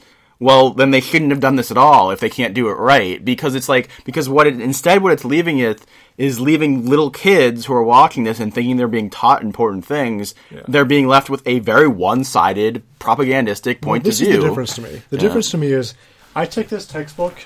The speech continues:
Speaker 1: Yeah.
Speaker 2: you know, I read all the chapters to do with all these things. I read about the beginning of it, the end of it,
Speaker 1: Yeah.
Speaker 2: I, all the little things. I get documents, and I say, I think, "You know what?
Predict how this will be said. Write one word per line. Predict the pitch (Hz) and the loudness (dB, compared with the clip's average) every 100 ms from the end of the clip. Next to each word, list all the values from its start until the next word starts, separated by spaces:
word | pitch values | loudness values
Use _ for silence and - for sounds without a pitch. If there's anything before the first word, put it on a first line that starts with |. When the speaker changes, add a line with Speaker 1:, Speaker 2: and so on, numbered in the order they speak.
| _ | _
Speaker 1:
Yeah. | - 85 82 - | -4 -4 -4 -8
Speaker 2:
you | 131 | -4
know, | 135 135 - - - - - - | -2 -2 -6 -16 -18 -20 -8 -2
I | |
read | 143 139 180 | 0 0 2
all | 185 175 | 2 2
the | 170 | 0
chapters | - 143 135 135 135 131 - - | 0 -2 0 -2 -2 -2 -10 -12
to | 120 | -4
do | 131 | -2
with | |
all | 131 135 | 0 0
these | 135 127 | -2 -4
things. | 135 127 123 120 | -6 -4 -4 -4
I | |
read | 120 120 | -4 -4
about | 123 | -6
the | 110 | -6
beginning | 113 127 123 123 | -6 -4 -2 -4
of | 120 | -6
it, | 117 | -6
the | 120 | -6
end | 120 | -6
of | 117 117 | -4 -4
it, | 117 - _ _ - | -6 -10 _ _ -12
Speaker 1:
Yeah. | - | -6
Speaker 2:
I, | 127 | -2
all | 123 139 | 0 0
the | 131 | -2
little | 131 135 127 | -6 -6 -6
things. | - 139 131 | -8 -8 -8
I | 120 | -6
get | 139 131 | -6 -2
documents, | 139 131 139 135 131 | -2 -2 -6 -8 -8
and | |
I | 123 | -8
say, | - 127 - | -6 -6 -8
I | 139 | -12
think, | 123 131 131 | -8 -8 -4
"You | |
know | 127 | -2
what? | 127 | -2